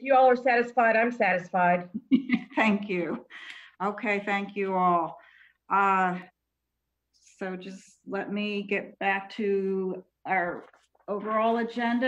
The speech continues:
Speaker 2: and we are up to action item A, personnel report. Uh, any questions on the personnel report?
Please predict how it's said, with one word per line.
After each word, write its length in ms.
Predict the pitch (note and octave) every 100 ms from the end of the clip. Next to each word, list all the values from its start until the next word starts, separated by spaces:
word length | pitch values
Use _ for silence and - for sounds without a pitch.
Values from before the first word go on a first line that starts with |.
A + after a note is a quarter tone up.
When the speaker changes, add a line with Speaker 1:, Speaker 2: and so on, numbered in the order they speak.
| B3+ G3+
Speaker 2:
and 200 | G3+ G3
we 240 | A3 A#3+
are 280 | C4+ B3 -
up 300 | A3 A3+ - - -
to 720 | A3+ G#3+ G#3 G3+ G#3 A3+ A3+ - _ _ _ _ _ _ _ _ _ _
action 680 | F#3+ A3 B3+ - - D4 C#4 B3+
item 640 | A3+ A#3+ B3+ C#4 C#4+ C#4 -
A, 800 | G#3 G#3 F#3+ F#3 F#3 G3 A#3+ C4 _
personnel 640 | - A3 A3 C4 B3+ C4+ C#4
report. 840 | A#3+ G3 G3 _ F#3 D#3+ C#3+ G#2 _ _ _ _ _ _ _ _ _ _ _ _ _ _ _
Uh, 300 | F#3+ F#3 F3+ F3+
any 300 | G#3 A#3 C4
questions 720 | - C4+ B3 B3+ - B3 A3
on 180 | A3+ G#3
the 80 | G#3
personnel 720 | G#3 A3 G#3+ G#3+ G#3 G3+ G3
report? 720 | F#3+ F#3 F#3 G3 F#3+ F3+ -